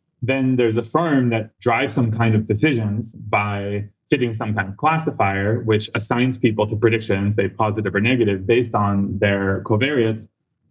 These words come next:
But then in the very next round, basically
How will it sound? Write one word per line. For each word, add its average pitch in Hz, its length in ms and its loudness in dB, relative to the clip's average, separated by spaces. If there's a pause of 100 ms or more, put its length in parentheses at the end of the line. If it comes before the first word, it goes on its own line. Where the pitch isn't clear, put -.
(160)
But 131 120 2
then 151 380 -2
in 147 100 2
the 131 60 4
very 135 220 2
next 123 280 -2
round, 127 400 2
basically 110 600 2